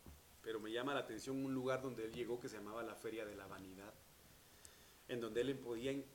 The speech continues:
podía encontrar cualquier circunstancia que pudiera satisfacer su alma, mujeres, licor, riquezas, fama, fortuna. Pero entonces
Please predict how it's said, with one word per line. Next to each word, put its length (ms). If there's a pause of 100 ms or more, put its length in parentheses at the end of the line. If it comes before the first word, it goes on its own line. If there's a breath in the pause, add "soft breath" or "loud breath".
podía 320
encontrar 600
cualquier 760
circunstancia 920
que 160 (360)
pudiera 360
satisfacer 960
su 380
alma, 420 (500 loud breath)
mujeres, 640
licor, 640 (440 loud breath)
riquezas, 840 (380)
fama, 680 (260)
fortuna. 800 (680)
Pero 160
entonces 400